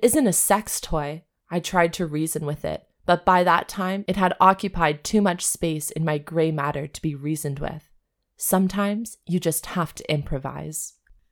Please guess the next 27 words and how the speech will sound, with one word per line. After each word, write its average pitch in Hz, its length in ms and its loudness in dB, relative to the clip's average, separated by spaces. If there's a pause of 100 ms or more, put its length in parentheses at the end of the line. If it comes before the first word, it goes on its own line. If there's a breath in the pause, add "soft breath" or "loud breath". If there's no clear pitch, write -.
The 190 100 2
longer 190 340 6
I 202 120 6
stared 185 340 0
at 180 100 0
the 185 80 -4
yellow 165 300 2
highlighter, 160 720 -6
the 180 80 -2
more 175 240 4
desire 160 560 -2
built 156 580 -4
up 160 220 -6
in 156 180 -2
me. 151 280 -8 (420 soft breath)
I 185 80 4
grabbed 170 480 2
it, 170 180 -8
and 170 140 0
my 156 120 0
horny 170 400 0
brain 160 360 -2
was 147 140 -6
pleased. - 640 -10 (420)
"Yes, 240 520 0 (280)
do 262 180 6
it, 165 200 -2